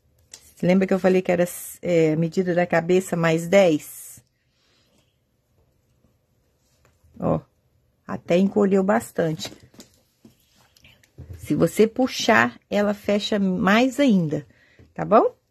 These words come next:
Então, você vai fazer aí, pra infantil, a medida da cabeça mais dez centímetros. E pra adulto, modelo padrão,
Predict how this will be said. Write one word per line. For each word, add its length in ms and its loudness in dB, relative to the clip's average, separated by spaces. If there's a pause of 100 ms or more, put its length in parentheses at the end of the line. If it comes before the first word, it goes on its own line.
(320)
Então, 160 -8
você 120 -8
vai 160 -4
fazer 400 2
aí, 380 0 (340)
pra 260 0
infantil, 960 -2 (440)
a 40 -6
medida 460 -2
da 140 2
cabeça 440 0
mais 280 2
dez 240 2
centímetros. 880 -4 (400)
E 140 0
pra 280 2
adulto, 720 -2 (1080)
modelo 460 2
padrão, 800 2